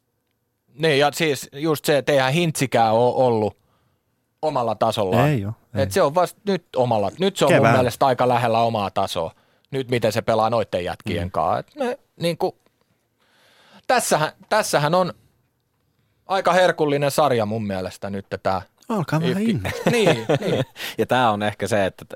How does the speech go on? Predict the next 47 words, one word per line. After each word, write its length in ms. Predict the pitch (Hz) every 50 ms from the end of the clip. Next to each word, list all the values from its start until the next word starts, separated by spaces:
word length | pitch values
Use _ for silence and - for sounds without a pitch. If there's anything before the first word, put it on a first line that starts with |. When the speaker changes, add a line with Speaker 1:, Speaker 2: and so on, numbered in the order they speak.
| - -
Speaker 3:
ihan 200 | 127 139 135 -
sama 260 | - 135 127 117 104
kumpi 260 | - 123 120 110 107
tän 140 | - - 90
sitten 240 | - 95 - - 98
loppujen 320 | 104 95 - - 98 90
lopuksi 280 | 90 82 92 - - 110
vie, 240 | 113 104 90 80 - - - _ _ _ _
niin 280 | - 98 95 92 92 - - _ _ _
kun 100 | - -
tää 140 | 107 98 98
kauhun 400 | - 151 160 143 110 110 98 -
paikka 360 | 87 78 78 - _ - -
on 80 | 76
selvitetty, 500 | 78 85 80 80 - - - - _ -
niin 100 | 87 82
sen 180 | - 127 123 123
jälkeenhän 540 | 113 101 98 - - 85 82 92 85 90 - _ _
sittenhän 360 | - 117 104 - - 98 92
se 100 | - 90
alkaa 340 | 87 92 90 87 - 90 87
se 80 | 95
juhla 400 | 95 110 117 110 98 95 85 80 - - - - _ _
ja 80 | 87 82
pääsee 420 | - 98 95 95 - 98 90 87
pelaamaan 600 | - 110 107 104 104 98 95 87 82 87 85 82
niistä 220 | 85 85 - -
isoista 440 | 101 95 95 85 78 - - 85 87
asioista 440 | 87 82 87 82 82 80 - - 82
ja 60 | 82
siellä 280 | 78 98 92 90 90 - -
kumpikin 460 | _ - 120 113 101 110 - - 95 95
jengi 340 | - 104 104 101 98 92 92
on 80 | 90
sen 140 | 90 107 98
verran 220 | 95 92 90 87 92
laadukkaita 540 | 98 98 98 87 80 - - 80 80 82
ja 80 | 87 85
tasokkaita, 520 | - 92 - 90 78 - - 80 78 78
että 140 | 78 123 120
Speaker 2:
Mm. 60 | 117
Speaker 3:
todella 360 | 113 98 98 101 95 90 85 80
kovia 320 | - 90 82 82 80 78
vastuksia. 520 | 80 - - - - - - - - - 175
Speaker 2:
Jos, 180 | 190 180 165 -
jos 180 | 170 170 151
miettii, 440 | - 160 151 127 - _ - 117 -